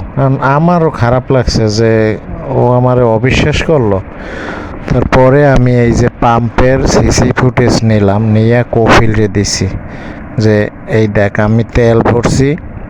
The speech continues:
দশ টাকার।" ও কয়, "কাডা শো করে না কা?" তাহলে তুই এই ভিডিও ফুটেজ দেখ যে আমি ভরছি কি ভরছি না। তো মানে আসলে মাসরিরা তো এমনি একটু বাটপার টাইপের, মানুষেও সন্দেহ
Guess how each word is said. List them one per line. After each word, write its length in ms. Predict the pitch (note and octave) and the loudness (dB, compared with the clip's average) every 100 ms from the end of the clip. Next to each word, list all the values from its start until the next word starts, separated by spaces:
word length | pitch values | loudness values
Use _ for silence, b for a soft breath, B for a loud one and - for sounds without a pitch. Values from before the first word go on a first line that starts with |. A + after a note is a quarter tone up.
| - - - - - - - - - A2+ | -12 -10 -10 -12 -10 -10 -12 -10 -4 0
দশ 180 | A#2 A2+ - | 0 -2 -2
টাকার।" 320 | C3 B2+ C3 | 0 2 2
ও 80 | B2 | 0
কয়, 220 | A2+ B2 | 0 -2
"কাডা 380 | A2+ B2 A#2 B2 | 0 -2 0 0
শো 180 | - A2 | 0 -2
করে 280 | G#2+ A#2+ A#2 | 0 0 0
না 140 | A2+ G#2 | -2 -2
কা?" 200 | - C3 D3+ B B B B - | -2 -2 -4 B B B B -2
তাহলে 260 | A#2 A2+ | 0 0
তুই 220 | A2+ A#2+ A#2 | 0 0 2
এই 260 | A2+ A2+ A2 | 2 2 0
ভিডিও 480 | G#2+ G#2 G#2 A2+ A#2+ | -2 -4 0 0 0
ফুটেজ 400 | - A#2 B2+ A2+ G#2 | -2 -2 -2 -4 -2
দেখ 260 | A#2+ C#3+ C#3 | 0 0 -2
যে 160 | - A2 | -2 0
আমি 260 | G#2+ G#2+ G2+ | 2 2 0
ভরছি 480 | G2 G2 - - C3+ | 0 0 2 2 0
কি 160 | - B2 | 0 -2
ভরছি 420 | G2+ G2 - B2 | 0 0 0 0
না। 140 | G2+ F2 B B B B B B B B B - - | 0 -4 B B B B B B B B B -14 -4
তো 140 | - A#2 A#2 A#2 A#2 - - - - | 0 2 2 2 -2 -6 -18 -12 -6
মানে 220 | B2 B2 | 0 0
আসলে 440 | A#2 - B2 C3 C3+ | 0 0 2 2 2
মাসরিরা 840 | A#2+ A#2+ A#2+ - C#3 C3+ C#3 C#3 C3+ C3+ - | 2 2 0 0 0 2 4 4 4 0 -2
তো 100 | - C3 | 0 2
এমনি 340 | B2 B2+ C#3 C#3 | 2 2 2 2
একটু 200 | B2+ - C3 | 0 -2 0
বাটপার 440 | A#2 A#2 - B2 - | 0 0 0 0 0
টাইপের, 380 | B2+ A#2+ G#2+ G#2 | 0 2 2 2
মানুষেও 600 | A2 A2+ B2 - C#3 C3 | 0 2 0 0 0 2
সন্দেহ 480 | A#2 A#2 G#2+ A#2 B2 | 2 0 2 2 2